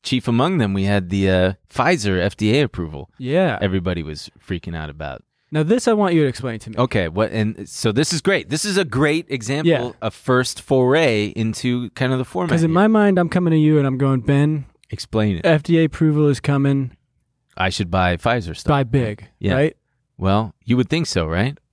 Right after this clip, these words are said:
Speaker 2: Uh, d-, exactly.
Speaker 1: And then when we pulled up the chart on Pfizer,
Speaker 2: What did it do?
Speaker 1: it was down that
Speaker 2: You
Speaker 1: day.
Speaker 2: fickle
Speaker 1: It was down, like,
Speaker 2: bitch, the stock
Speaker 1: three percent.
Speaker 2: market.
Speaker 1: Yeah.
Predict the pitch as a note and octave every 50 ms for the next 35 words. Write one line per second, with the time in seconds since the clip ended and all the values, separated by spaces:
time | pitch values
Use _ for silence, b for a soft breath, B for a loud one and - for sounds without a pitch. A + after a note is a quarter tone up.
0 | _ _ _ - D#3+ D3+ - - C#3+ C3+ B2 C3 E3+ A3 - - A2+ A2 - -
1 | G#2+ G2+ G#2 G#2+ G#2+ G#2+ G#2+ G#2 G2+ A2 G#2+ G#2 G#2 G#2 G#2 - - B2 A#2+ A2+
2 | B2 - - A#2+ - - - E3+ E3+ C3 G2+ F#2+ F#2+ - C#3 C#3+ D#3 C#3+ G2 F#2
3 | E2+ E2 D#2+ - D3 D#3+ D#3+ E3 E3+ E3+ D#3+ E3 D3 - E3 D3 C3 A#2 A2 A#2+
4 | B2 A2 B2+ A#2+ F2+ D#2+ - G2 G2+ C3+ D#3+ E3 D3 G2+ D#2+ - - - C3+ C#3
5 | B2+ - - - - D3+ D#3 - E3 E3 D#3+ - - A#2 A#2+ C#3 D#3+ D3+ A#2 -
6 | - - A2+ A2 A2+ - C#3 C3+ C3 A#2 F3 F#3+ C#3 B2+ A#2 A2+ G#2+ - A#2 A2
7 | - - _ - B2 D3 D#3+ A#2+ E2+